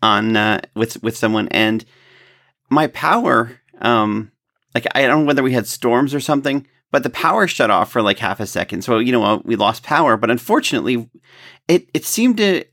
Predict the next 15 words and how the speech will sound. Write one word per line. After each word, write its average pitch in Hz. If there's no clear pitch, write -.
I 156
think, 160
go 139
on 160
and 151
off, 139
and 135
just -
the 175
right 156
sequence 143
of 127
things 127
had 120
happened 117